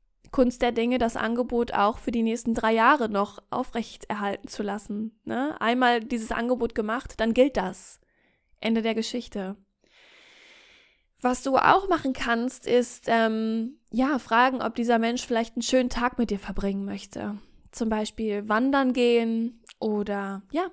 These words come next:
irgendwas. Plan einen schönen Tag für euch beide. Frag, ob dieser Mensch das möchte. Und du planst und die Person muss gar nichts tun, weil das mit Depressionen sehr schwer sein kann, etwas zu tun. Das hatten wir gerade schon.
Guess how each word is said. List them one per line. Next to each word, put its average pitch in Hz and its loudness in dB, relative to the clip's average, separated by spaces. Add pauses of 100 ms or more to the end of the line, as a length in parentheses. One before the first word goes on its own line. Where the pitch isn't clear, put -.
(120)
irgendwas. 311 0 (140)
Plan 302 2
einen 254 -2
schönen 330 2
Tag 262 -4
für - -4
euch 190 -2
beide. 190 -2
Frag, 294 -6
ob 285 -6
dieser 247 0
Mensch 233 0
das - -8
möchte. 208 -2 (960)
Und 214 0 (120)
du 294 6
planst 277 0 (920)
und 240 -2
die 240 -2
Person 247 4 (260)
muss 277 0
gar 254 4
nichts - -6
tun, 202 -4
weil 262 0 (160)
das - -8
mit 226 -2
Depressionen 233 -2
sehr 214 -2
schwer 233 -2
sein 254 -4
kann, 277 -4
etwas - -4
zu 190 -12
tun. 208 -12
Das 208 -14
hatten 208 -10
wir 196 -10
gerade 190 -16
schon. 214 -16